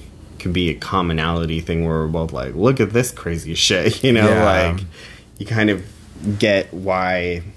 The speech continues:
Speaker 1: it's transgressive. And I, I also would be very cautious of telling anybody, like,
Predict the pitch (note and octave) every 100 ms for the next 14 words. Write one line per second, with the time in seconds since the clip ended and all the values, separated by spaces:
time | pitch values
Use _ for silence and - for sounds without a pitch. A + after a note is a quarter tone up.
0 | - - - - - G2 F2+ - - E2+
1 | E2 E2+ E2+ F2 B2+ D3 D#3 G#2 A#2 C3
2 | C#3 C3 A2 G2 F2+ F#2+ F2+ F#2+ F#2+ F2+
3 | F2+ E2+ E2+ - - - - G2+ G#2 F#2+
4 | F#2 F2 F#2 F2+ F2 F2 E2 E2 D2+ D2
5 | C#2+